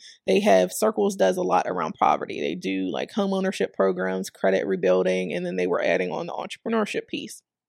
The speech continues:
So, um, I was like, "Okay, this is perfect." You know, I just, I lost my job. I am in school trying to figure out this thing of how to build this business. And it just so happened that,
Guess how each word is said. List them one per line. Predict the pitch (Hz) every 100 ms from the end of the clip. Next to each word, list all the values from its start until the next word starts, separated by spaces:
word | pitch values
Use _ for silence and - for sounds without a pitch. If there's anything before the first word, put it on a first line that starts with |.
| _ _ _ _ - _ - _
So, | - 226 190 190 180 -
um, | 101 78 73 226 -
I |
was | - 220
like, | 208
"Okay, | - - - 226 -
this | 247
is | 220 -
perfect." | 294 339 - -
You | 214
know, | 190 185
I |
just, | - 226
I | 156
lost | 185 190 269
my | 233 220
job. | 208 175 185 190
I | 185 185 185 - -
am | - 175
in | 202
school | 226 - 196 190
trying | - 190
to | 185
figure | - 196 190
out | 180 -
this | 196 -
thing | 196 185 -
of | 185
how | - 196 190 190 -
to | - 190 196 - - -
build | 196 208
this | 196 202
business. | 190 208 208 190 175 180 - -
And | 185 180 185
it | 175 185
just | 196 -
so | 190
happened | 185 185 - - 180
that, | 170 -